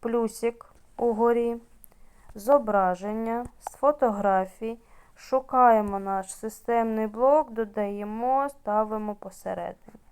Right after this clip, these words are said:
Далі. Знову слайд з плюсиком,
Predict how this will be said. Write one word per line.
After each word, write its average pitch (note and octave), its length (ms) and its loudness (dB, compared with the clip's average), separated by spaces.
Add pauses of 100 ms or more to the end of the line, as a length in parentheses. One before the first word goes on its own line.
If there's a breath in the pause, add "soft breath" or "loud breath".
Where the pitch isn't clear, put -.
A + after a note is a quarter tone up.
(380)
Далі. G3 320 -2 (520 soft breath)
Знову G#3+ 680 4 (880 soft breath)
слайд G#3 520 2
з - 200 -18 (300)
плюсиком, G3+ 720 -8